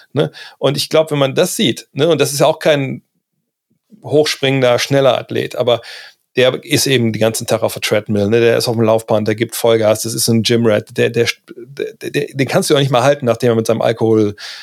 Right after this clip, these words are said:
äh, da wieder im Reinen ist, so, ne? Und ich glaub, wenn man das so ein bisschen projiziert auf Bird, dann glaub ich schon, dass es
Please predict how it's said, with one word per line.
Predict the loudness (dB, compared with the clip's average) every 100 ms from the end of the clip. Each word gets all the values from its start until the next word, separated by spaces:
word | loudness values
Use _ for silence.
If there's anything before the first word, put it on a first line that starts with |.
| -20 -8
äh, | -6 0
da | 0
wieder | 2 0
im | 0
Reinen | 2 2 0
ist, | -4 -2
so, | 0
ne? | -2 -4 -14 -20 _ _ -4
Und |
ich | 0
glaub, | 0 0
wenn |
man | 0
das | 0 0
so |
ein |
bisschen | -4 -2
projiziert | 0 2
auf | 0 2
Bird, | 2 2
dann | -2 0
glaub | 0
ich | 2
schon, | 0 0
dass | 0
es | -4